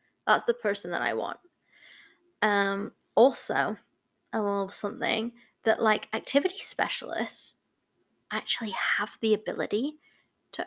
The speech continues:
earn some more money than a general counsellor. Like, especially if that skill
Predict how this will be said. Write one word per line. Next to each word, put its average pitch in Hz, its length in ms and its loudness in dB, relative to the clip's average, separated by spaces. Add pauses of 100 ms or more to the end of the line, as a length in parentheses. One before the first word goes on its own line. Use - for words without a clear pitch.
earn 294 340 2
some 302 400 -6
more 311 240 -2
money 311 360 -4
than 330 160 2
a 330 100 2
general 415 400 4
counsellor. - 640 -6 (460)
Like, 233 180 6
especially 214 680 2
if 285 100 -2
that - 180 2
skill 214 480 2